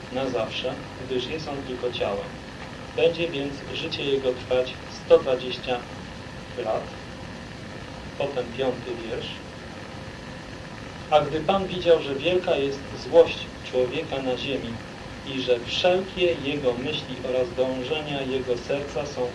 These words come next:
ustawicznie złe. Żałował Pan, że uczynił człowieka na ziemi i bolał nad tym w sercu swoim. I rzekł Pan: "Zgładzę człowieka,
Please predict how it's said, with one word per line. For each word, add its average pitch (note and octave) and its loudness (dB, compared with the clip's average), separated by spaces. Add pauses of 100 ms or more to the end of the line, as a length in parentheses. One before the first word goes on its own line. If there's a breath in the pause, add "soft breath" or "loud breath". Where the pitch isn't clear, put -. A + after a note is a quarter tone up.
ustawicznie - -2
złe. A#2+ -2 (800)
Żałował E3 10
Pan, C3+ 0
że B2 6
uczynił C3+ 0
człowieka B2 0
na A2+ -6
ziemi C#3 -2 (400)
i A#2+ -6
bolał C#3+ 10
nad A#2 -2
tym A#2+ -4 (300)
w - -12
sercu B2 6 (160)
swoim. A2 0 (960)
I D3+ -4
rzekł D#3+ 6
Pan: - 2 (360)
"Zgładzę F#3 8
człowieka, B2+ 2